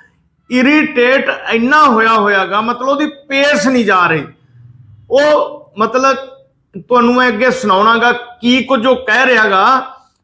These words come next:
ਕਿ ਮਤਲਬ ਉਹਦੀ ਪੇਸ ਜਾ ਨਹੀਂ ਰਹੀ। ਉਹ ਵੀਡੀਓ ਦੇ ਵਿੱਚ ਉੱਥੇ ਬੈਠ ਕੇ ਮਤਲਬ ਆਪਣਾ ਜਿਹੜਾ ਖੂਨ ਹੈ ਉਹ ਮਚਾ ਰਿਹਾ ਗਾ, ਕਿਉਂਕਿ ਦੋਸਤੋ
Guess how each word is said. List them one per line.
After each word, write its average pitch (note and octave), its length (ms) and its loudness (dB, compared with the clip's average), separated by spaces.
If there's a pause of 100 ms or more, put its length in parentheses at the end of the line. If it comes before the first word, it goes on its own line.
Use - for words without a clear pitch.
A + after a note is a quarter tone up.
(100)
ਕਿ C#4 420 0 (160)
ਮਤਲਬ A3 260 -2
ਉਹਦੀ C4 240 0
ਪੇਸ A#3+ 440 0
ਜਾ G#3+ 320 0
ਨਹੀਂ B3 180 0
ਰਹੀ। C#4 160 0
ਉਹ C4+ 360 2
ਵੀਡੀਓ A3+ 480 0
ਦੇ C4+ 140 0
ਵਿੱਚ A3 420 -4
ਉੱਥੇ C4 300 0
ਬੈਠ G3+ 480 -2
ਕੇ B3+ 120 2
ਮਤਲਬ A#3+ 280 0
ਆਪਣਾ A3+ 280 0
ਜਿਹੜਾ A#3+ 180 0
ਖੂਨ G3+ 420 -4
ਹੈ A3 80 0
ਉਹ G#3+ 120 -2
ਮਚਾ F3 360 0
ਰਿਹਾ C#3+ 240 -2
ਗਾ, C3+ 200 -8 (480)
ਕਿਉਂਕਿ B3+ 260 0
ਦੋਸਤੋ B3 840 0